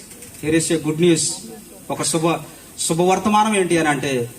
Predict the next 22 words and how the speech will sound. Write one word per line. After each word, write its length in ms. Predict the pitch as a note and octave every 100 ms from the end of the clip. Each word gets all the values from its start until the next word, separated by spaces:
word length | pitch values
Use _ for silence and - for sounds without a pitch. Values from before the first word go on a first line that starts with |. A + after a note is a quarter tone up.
| - - - - - - - - -
శాంతి 300 | E3+ E3+ F3+
లేని 240 | F#3+ F#3 F#3
మనిషికి, 400 | F3+ F#3 - F3+
సమాధానం 560 | - F#3 G#3+ G#3 G#3
లేని 180 | G3+ G3+
మనిషికి 500 | F#3+ G3 - A3+ F#3+
సంతోషం 520 | - F#3 G#3 A3+ A3
ఇవ్వాలనే 460 | A3 G#3 G3+ F#3+ E3 - - E3
ఉద్దేశంతో 840 | F3 A3+ A3+ A#3 A3 G#3 D#3+ - - - -
దేవాది 500 | C3+ F#3 G3+ B3 C4
దేవుడే, 520 | A#3+ A3+ G#3+ G3 D3 B2 - -
ఆ 100 | D#3+
ప్రభు 280 | F3 F#3 F#3+
అయిన 140 | A3+
యేసుక్రీస్తు 640 | G#3+ A3 A#3 B3+ A#3 A#3 A#3+
వారు 220 | A3+ A3+
సృష్టికర్త, 960 | - G#3+ - B3 A#3 - G#3 - - - - - - -
పరలోకం 400 | F3 G#3 A3+ A3
నుంచి 260 | A3+ A3 G#3+
భూలోకానికి 600 | E3 A3+ A#3+ A#3 A#3 A3
దిగి 180 | A#3 C#4
వచ్చాడు. 640 | C4 - A3 F3 C#3+